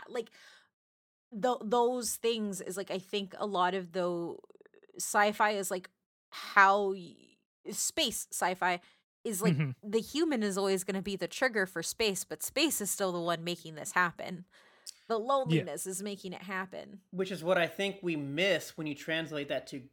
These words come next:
Speaker 3: games. At no point in
Speaker 1: Yeah.
Speaker 3: the game are you going to lose your mind to rip off the, the, your helmet. You're not gonna lose your mind to open the door 'cause you thought it was your opening your, to walk out onto the porch. You do not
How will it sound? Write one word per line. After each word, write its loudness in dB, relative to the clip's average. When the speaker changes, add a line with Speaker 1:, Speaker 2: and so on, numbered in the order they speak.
Speaker 3:
games. -4
At -2
no 2
point 2
in 0
Speaker 1:
Yeah. -2
Speaker 3:
the -8
game 4
are 2
you -4
going -2
to -4
lose -2
your -2
mind 2
to -6
rip -4
off -2
the, -12
the, -8
your -12
helmet. -4
You're -4
not 0
gonna 0
lose -2
your -2
mind 0
to -6
open -6
the -2
door -2
'cause -12
you -8
thought 4
it -4
was -8
your -10
opening -6
your, -8
to -14
walk -2
out -2
onto -8
the -6
porch. -10
You -6
do 2
not 2